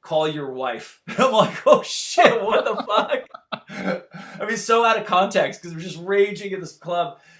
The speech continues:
and, like, um, and I'm like, "Whoa, that's, like, how'd they even know I was here? Like, how'd they find me? Like, how sad is that?" Like, "Oh, I know where he is. He's probably at the fucking bar," you know? And, well, it turns out, like,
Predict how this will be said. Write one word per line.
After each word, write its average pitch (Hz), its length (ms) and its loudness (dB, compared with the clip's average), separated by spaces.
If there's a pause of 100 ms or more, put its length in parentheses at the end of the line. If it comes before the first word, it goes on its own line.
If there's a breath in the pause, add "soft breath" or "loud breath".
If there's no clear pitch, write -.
(180 loud breath)
and, 165 200 -6
like, 143 360 -4
um, 135 480 -6 (320)
and 156 120 -8
I'm 156 100 -8
like, 135 220 -12
"Whoa, 196 280 -6
that's, 196 200 -8
like, - 300 -10
how'd 220 240 -8
they 196 80 -4
even 131 240 -8
know 156 200 -2
I 143 40 0
was 131 140 -12
here? 254 360 -8
Like, 127 120 -6
how'd 233 180 -8
they 185 80 -8
find - 320 -6
me? 127 140 -12
Like, 117 120 -10
how 202 100 0
sad 185 360 0
is 160 120 -6
that?" 175 240 -2
Like, 135 180 -4
"Oh, 165 100 2
I 190 160 4
know 170 120 0
where 147 140 0
he 156 180 -4
is. 127 180 -6
He's 147 120 -12
probably 151 300 4
at 147 80 -4
the 143 80 -12
fucking 135 280 -8
bar," 131 480 0 (280 loud breath)
you 147 100 -12
know? 135 320 -8 (480 soft breath)
And, 170 380 -6
well, 170 160 -6
it 165 80 -6
turns 202 240 -6
out, 196 160 0
like, 160 320 -8